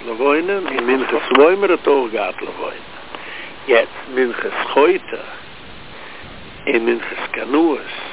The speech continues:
מנחה נצחים, און מנחה נצחים, און דאס איז געקומען מיט נוימער, האט נישט געהאט קיין לוינים. יעצט, דער חבית הכהן גדול האט מען געמישט מיט אויל, ער האט עס אפגעבריט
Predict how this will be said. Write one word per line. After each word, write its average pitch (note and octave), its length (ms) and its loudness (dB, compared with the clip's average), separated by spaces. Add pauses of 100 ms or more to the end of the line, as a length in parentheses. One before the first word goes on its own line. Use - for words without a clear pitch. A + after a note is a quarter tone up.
(500)
מנחה B2 280 -2 (140)
נצחים, A#2+ 320 0
און G#2 600 -4
מנחה B2 280 0 (120)
נצחים, C3 360 0
און C3+ 160 -2
דאס C#3 180 -2
איז C#3 180 -2
געקומען D#3+ 280 0
מיט E3+ 160 -2
נוימער, G#3+ 380 6
האט - 140 -2
נישט D3+ 240 0
געהאט C3+ 280 6
קיין A2+ 160 -6
לוינים. - 360 -8 (500)
יעצט, B2 200 6 (340)
דער B2+ 100 6
חבית E3+ 500 0
הכהן D3 400 4
גדול C#3+ 440 2 (360)
האט B2+ 180 2
מען B2 100 4
געמישט C3 440 2
מיט C#3 220 -4
אויל, B2+ 400 4 (400)
ער A#2+ 180 2
האט - 160 0
עס A2+ 60 -4
אפגעבריט C#3+ 720 2